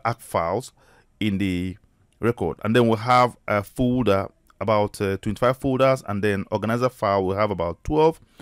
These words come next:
and then spine label we have about seven. Okay, so now one of the things I will do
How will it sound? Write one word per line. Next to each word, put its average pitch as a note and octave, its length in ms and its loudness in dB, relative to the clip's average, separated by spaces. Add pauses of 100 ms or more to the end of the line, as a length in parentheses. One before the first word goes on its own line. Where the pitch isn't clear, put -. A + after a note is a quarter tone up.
(160)
and G#2+ 140 0
then G#2 140 0
spine B2 640 -2
label G#2+ 340 2
we G2+ 60 -2
have A2 120 -4
about F#2 220 -4
seven. - 560 -4 (480)
Okay, F3 240 -4 (320)
so - 120 -2
now A#3+ 220 0 (600)
one A3+ 180 4
of D4+ 60 -2
the A#3 60 2
things F#3 200 0
I D#3 80 6
will A#2+ 140 4
do A#2 360 0